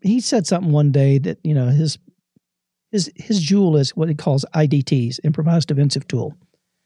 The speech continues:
And he held up a lint roller. And I laughed at him. All I can say is it took me several weeks for the bruises to go down where I could move my arms and everything else, 'cause he about beat me silly with a lint roller.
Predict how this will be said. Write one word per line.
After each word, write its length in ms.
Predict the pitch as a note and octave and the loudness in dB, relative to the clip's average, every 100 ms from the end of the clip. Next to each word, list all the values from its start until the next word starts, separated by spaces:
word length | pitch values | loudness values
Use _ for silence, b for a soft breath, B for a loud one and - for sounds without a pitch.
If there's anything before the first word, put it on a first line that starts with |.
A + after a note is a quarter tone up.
| _ _ _ A3 | _ _ _ 2
And 100 | E3 | 4
he 80 | |
held 260 | F3 B3+ B3 | 4 2 2
up 100 | G#3 | 2
a 40 | |
lint 260 | F#3+ F#3+ G3 | 2 2 2
roller. 460 | D#3 C#3 C3 B2+ - _ _ _ _ _ _ _ _ - | 2 2 0 -6 -14 _ _ _ _ _ _ _ _ 0
And 100 | A3+ | 2
I 20 | |
laughed 320 | A#3+ C4 - | 4 2 2
at 140 | E3 | -2
him. 260 | A#2+ C#3 - _ _ _ _ _ _ _ _ _ _ _ _ _ _ - | -2 -6 -12 _ _ _ _ _ _ _ _ _ _ _ _ _ _ 0
All 200 | F3+ A3 | 4 4
I 60 | |
can 140 | B3+ D4 | 2 -2
say 320 | - F#3+ D#3+ | 0 2 4
is 180 | D#3+ C3 | 2 0
it 80 | - | -4
took 160 | - | -6
me 100 | D3+ | -6
several 380 | B2 D3 E3 F#3+ | -4 -4 -2 -2
weeks 300 | F#3+ F3 - | -2 -4 -6
for 140 | - | -6
the 100 | D3+ | -6
bruises 680 | C#3 D3+ D#3 E3+ F3 G#3+ G3+ | -4 0 0 0 -2 -4 -6
to 100 | D3 | -4
go 220 | C#3 D#3 | 0 0
down 320 | D#3+ C#3+ C#3 | 0 -2 -2
where 140 | C3 C3 | -4 -4
I 40 | |
could 180 | C3 B2+ | -4 0
move 180 | D3 D3 | 2 4
my 140 | D3+ - | 2 0
arms 280 | D#3 D#3+ D#3+ | 0 0 0
and 80 | |
everything 280 | C3 B2+ E3 | 0 2 2
else, 120 | D#3+ | 2
'cause 180 | - D#3 | -2 -4
he 100 | - | -2
about 300 | D#3+ B2+ E3 | 0 -2 -6
beat 240 | D3+ F#3+ - | -2 0 2
me 160 | F#3 | 0
silly 400 | D#3+ G#3 F3+ C3 | 2 2 0 -2
with 220 | C3+ C3 | -6 -8
a 60 | B2+ | -6
lint 280 | C3 D#3+ E3 | -2 -2 -2
roller. 460 | C#3+ A2+ - - | -6 -12 -14 -18